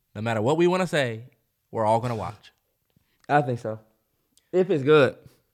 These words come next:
Speaker 1: Yep.
Speaker 2: But all right, we should wrap, Terrell. We should wrap.
Speaker 1: Nah, we should. We've been going all, we've been going forever. Um, one thing I will say, Mallory, we, uh, if you, if you don't have a Patreon, we get ready to start doing some live streams on there
Speaker 2: Mm-hmm.
Speaker 1: every week.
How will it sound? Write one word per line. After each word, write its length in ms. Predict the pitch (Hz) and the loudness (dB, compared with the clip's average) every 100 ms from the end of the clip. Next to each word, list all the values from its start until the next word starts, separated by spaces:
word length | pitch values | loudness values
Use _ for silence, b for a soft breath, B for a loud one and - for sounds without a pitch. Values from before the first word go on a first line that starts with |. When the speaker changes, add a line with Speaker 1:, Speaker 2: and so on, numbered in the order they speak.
| _ - | _ -14
Speaker 1:
Yep. 160 | 101 120 _ _ _ - | -10 -10 _ _ _ 4
Speaker 2:
But 120 | 180 | 8
all 60 | 240 | 10
right, 100 | 226 | 8
we 100 | 302 | 4
should 160 | 226 | 6
wrap, 280 | 165 170 135 | 8 8 4
Terrell. 300 | 151 135 135 | 4 6 4
We 100 | 143 | 2
should 120 | 190 | 2
wrap. 300 | 147 110 - _ _ - | 4 2 -2 _ _ -8
Speaker 1:
Nah, 260 | 156 165 160 | 0 2 2
we 100 | 151 | 0
should. 200 | 151 147 | 0 0
We've 100 | 170 | 0
been 80 | 160 | 0
going 240 | 165 165 | 0 4
all, 160 | 165 156 | 2 2
we've 100 | 175 | -2
been 100 | 165 | -2
going 160 | 165 151 | -2 2
forever. 440 | 160 165 165 156 - _ _ _ | 2 4 2 -2 -8 _ _ _
Um, 640 | 139 147 143 131 127 113 110 _ _ _ _ _ _ _ _ _ _ _ - | 0 2 4 2 -2 -8 -16 _ _ _ _ _ _ _ _ _ _ _ 0
one 180 | 170 | 0
thing 140 | 190 202 | 0 -2
I 40 | |
will 200 | 190 214 208 | 2 2 2
say, 320 | 214 208 196 | 0 -2 -4
Mallory, 360 | 175 202 202 196 | -2 0 0 -2
we, 300 | 160 175 - - | -4 -4 -4 -4
uh, 260 | 165 165 151 | 0 2 2
if 60 | 156 | -2
you, 120 | 175 151 | -6 -6
if 120 | 139 | -4
you 60 | |
don't 80 | 170 | -2
have 100 | 196 | 0
a 40 | 175 | -2
Patreon, 680 | 185 190 190 190 190 190 185 _ _ _ - | -4 -4 -4 -2 0 -2 -4 _ _ _ -12
we 80 | |
get 100 | 143 | -6
ready 80 | 156 | -6
to 20 | |
start 200 | 147 151 | -4 -4
doing 160 | 147 143 | -4 -6
some 160 | 139 131 | -6 -4
live 280 | 139 139 127 | -2 -2 -4
streams 340 | 151 147 131 | -8 -6 -6
on 140 | 135 | -6
there 420 | 135 135 135 139 - - | -4 -4 -4 -4 -8 -2
Speaker 2:
Mm-hmm. 240 | 165 170 | 4 6
Speaker 1:
every 200 | 156 170 | 6 4
week. 560 | 165 170 165 - - | 2 0 -2 -8 -16